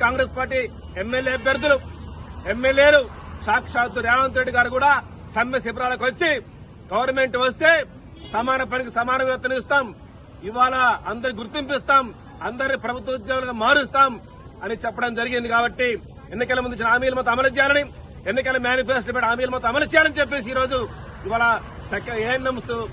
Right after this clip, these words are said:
all cadres ఉద్యోగస్తుల తరఫున ఏఐటీసీగా మేము డిమాండ్ చేస్తాం.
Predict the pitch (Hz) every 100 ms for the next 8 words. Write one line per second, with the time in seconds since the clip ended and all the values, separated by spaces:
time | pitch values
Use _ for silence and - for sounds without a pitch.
0 | - - 180 247 254 247 214 214 247 254
1 | 240 247 247 294 302 - - - - 208
2 | 294 294 277 233 262 247 240 233 247 262
3 | 254 247 254 240